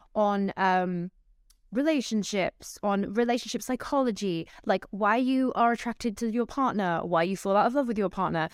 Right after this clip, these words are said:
um, the whole anxious avoidant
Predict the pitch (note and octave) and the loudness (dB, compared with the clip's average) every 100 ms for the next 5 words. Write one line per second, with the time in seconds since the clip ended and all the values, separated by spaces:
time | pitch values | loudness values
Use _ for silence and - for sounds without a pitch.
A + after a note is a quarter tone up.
0 | - - - F#3+ F#3+ - G3 - _ _ | -10 -6 2 2 2 -4 -14 -20 _ _
1 | _ A#3+ A3+ G#3+ A3+ A3 A3 - A3+ A#3 | _ -4 0 0 2 2 2 0 0 0
2 | - A3+ - - - - G#3 A3 A3 A3 | -2 -2 -2 -10 -12 -4 -2 2 2 2
3 | A3+ | 0